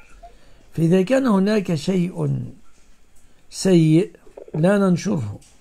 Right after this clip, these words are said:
ولا نروج له، لكن إذا هذا الشيء انتشر وعم بدأ الناس يتكلمون عليه بإجمال،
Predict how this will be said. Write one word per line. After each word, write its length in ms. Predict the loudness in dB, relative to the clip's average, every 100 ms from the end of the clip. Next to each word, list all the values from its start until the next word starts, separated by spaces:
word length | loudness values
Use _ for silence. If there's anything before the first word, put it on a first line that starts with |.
| _ -20 -20 -20 -6
ولا 280 | 4 4 6
نروج 460 | 4 4 4 4 4
له، 300 | 0 -4 -8 -20 _ _ -20 _ -20 _ -20 -20 -20 -12 -2
لكن 360 | 2 2 0
إذا 340 | -2 -2 0 0 0
هذا 140 | 0
الشيء 480 | -2 -2 -2 0 2
انتشر 560 | 2 2 0 2 0 -2 -8 -20 -20 _ -20 _ _ _ _ _ -20 -20 -16 -4
وعم 760 | 0 2 2 0 -4 -8 -10 -14 _ -20 -20 -16
بدأ 440 | -10 0 0 2 -2
الناس 300 | -2 -4 -6
يتكلمون 640 | -8 -6 -4 -2 0 0
عليه 320 | -2 -2 -4 -8 _ -20 _ -20 -8 0
بإجمال، 1040 | 0 2 4 6 6 6 6 2 0